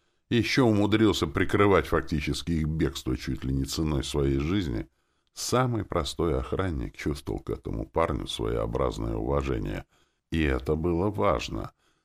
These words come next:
Сама Ольга Сергеевна понимала, что в данной ситуации не стоит сбрасывать со счетов все нюансы,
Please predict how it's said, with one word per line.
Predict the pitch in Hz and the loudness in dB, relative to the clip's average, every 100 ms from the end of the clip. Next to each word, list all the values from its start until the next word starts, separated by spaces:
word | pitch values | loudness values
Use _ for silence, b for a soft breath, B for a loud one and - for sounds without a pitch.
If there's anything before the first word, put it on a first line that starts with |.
| _ | _
Сама | - 113 110 113 | -2 2 4 4
Ольга | - 113 101 98 | 4 2 2 0
Сергеевна | - 113 107 104 71 53 52 | 0 -2 0 2 2 0 -4
понимала, | 58 62 62 62 60 53 | -4 -2 0 -2 -2 -4
что | - 60 | -4 -4
в | 67 | -2
данной | 90 104 78 60 | -2 -2 -2 -4
ситуации | - - 101 95 - - 50 - _ _ _ _ | -8 -8 -4 -4 -6 -8 -8 -8 _ _ _ _
не | 101 131 | -2 0
стоит | 143 - 95 78 | 0 2 2 4
сбрасывать | 67 71 73 71 67 62 60 | 2 2 2 2 0 -2 -2
со | 60 | -6
счетов | - 80 73 64 - | -4 -4 -2 -4 -2
все | - 80 | -2 0
нюансы, | 58 58 55 53 - 58 | 0 -2 -4 -6 -6 -8